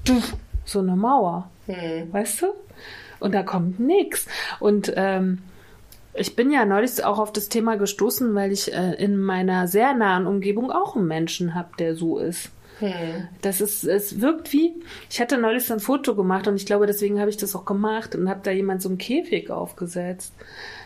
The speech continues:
Speaker 1: So, ich hab das Gefühl, die sind in so einem Käfig drinne.
Speaker 2: Hm.
Speaker 1: Ne, da ist ein Käfig um sie herum und da, und der Kä-, Kä-, der Kä-, Käfig, der Käfig sozusagen sperrt in beide Richtungen.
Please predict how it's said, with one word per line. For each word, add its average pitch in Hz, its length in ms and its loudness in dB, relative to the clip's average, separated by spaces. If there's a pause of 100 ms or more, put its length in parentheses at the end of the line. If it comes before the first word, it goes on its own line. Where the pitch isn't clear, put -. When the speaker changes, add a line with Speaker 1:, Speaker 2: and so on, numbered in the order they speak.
(300)
Speaker 1:
So, 190 340 -2
ich 196 100 -4
hab 240 120 -2
das 247 160 -2
Gefühl, 254 260 0
die 226 80 0
sind 214 220 0
in 240 160 0
so 233 80 -2
einem 262 200 0
Käfig 294 540 -2
drinne. 180 460 -2
Speaker 2:
Hm. 190 500 -6 (240)
Speaker 1:
Ne, 269 120 0
da 277 100 4
ist 240 200 0
ein 240 100 0
Käfig 320 500 0
um 196 160 0
sie 190 160 0
herum 196 540 0 (1400)
und 233 360 0
da, 208 220 4
und 208 180 2
der 196 180 2
Kä-, - 360 -2
Kä-, - 440 -4
der 180 140 0
Kä-, - 400 -2
Käfig, 175 720 2 (300)
der 202 80 2
Käfig 269 500 0
sozusagen 208 560 0
sperrt 233 420 2
in 185 200 2
beide 254 400 2
Richtungen. 180 640 -2